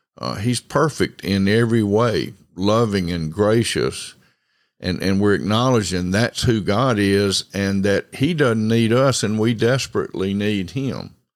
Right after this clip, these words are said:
And what we need him for is not to try to talk him into get, doing in heaven or doing on earth what we want, but that we might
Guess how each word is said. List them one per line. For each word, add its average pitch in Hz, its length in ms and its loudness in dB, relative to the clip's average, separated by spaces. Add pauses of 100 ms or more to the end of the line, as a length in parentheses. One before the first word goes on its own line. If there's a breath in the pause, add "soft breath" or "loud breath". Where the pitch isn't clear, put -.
(600 soft breath)
And 104 200 -2
what 117 200 2
we 117 120 2
need 139 320 4
him 113 260 2
for 120 340 2
is 95 100 0
not 113 600 -2 (160)
to 110 80 -2
try 123 300 0
to 101 100 -2
talk 117 460 -2
him 123 260 2
into 104 420 0
get, 90 400 -4
doing 113 320 2
in 98 180 0
heaven 95 640 0 (300 soft breath)
or 95 160 0
doing 113 400 2
on 107 240 0
earth 110 420 2
what 104 260 0
we 117 200 2
want, 95 540 -2 (560)
but 113 260 0
that - 280 -2
we 117 760 0 (260)
might 107 360 -2